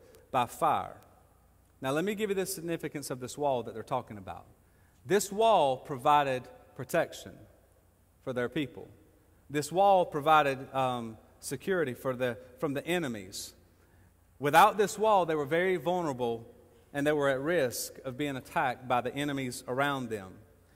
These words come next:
And they could be easily attacked at any moment. And Nehemiah just, he didn't hope that things would get better.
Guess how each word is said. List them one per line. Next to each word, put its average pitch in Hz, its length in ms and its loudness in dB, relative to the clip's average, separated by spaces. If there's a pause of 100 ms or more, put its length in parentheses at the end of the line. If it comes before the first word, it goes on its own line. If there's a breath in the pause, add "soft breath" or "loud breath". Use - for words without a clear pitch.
(140 soft breath)
And 139 100 -6
they 156 120 2
could 156 140 -4
be 147 200 -2
easily 196 420 -2
attacked 175 640 0
at 139 120 -2
any 160 200 0
moment. 151 540 -4 (720 soft breath)
And 147 380 -2
Nehemiah 208 600 2
just, 170 380 -6
he 165 80 0
didn't 185 340 0 (140)
hope 214 440 0
that 151 200 -8
things 139 340 -6
would 127 140 -10
get 113 220 -8
better. 104 360 -10